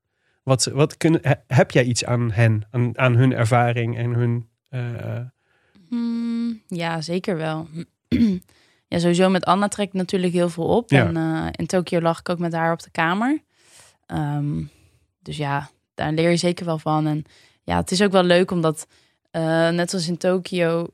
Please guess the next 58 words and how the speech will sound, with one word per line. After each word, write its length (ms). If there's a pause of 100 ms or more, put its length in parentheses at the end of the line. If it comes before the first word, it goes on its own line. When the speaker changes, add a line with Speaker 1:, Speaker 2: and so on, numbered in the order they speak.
(260)
Speaker 2:
ja, 120
ik 120
wel, 180
ik 140
was 320
de 160
enige 380
die 100
nog 200
geen 340
Olympische 440
wegrit 560
gereden 440
had. 200
Dus 240 (580)
die 320
meiden 280
hadden 200
me 60
al 140
gewaarschuwd 600
van, 120
"Ja, 200
de 200
Olympische 300
Spelen 300
worden 220
vaak 220
wel 220
rare 300
wedstrijden, 600
hoor." 180
Dus, 300
eh, 320
Speaker 1:
Mhm. 260 (260)
Speaker 2:
ja, 200
na 100
afloop 360
zei 200
ik 140
ook 100
tegen 400
ze 60
van, 140
"Ja, 260
Speaker 1:
Good 160
Speaker 2:
het 140
was 60
Speaker 1:
call. 100
Speaker 2:
wel, 280
eh, 340
het 140
was 120
wel 240
een 80
rare 280
wedstrijd, 500
hè?" 140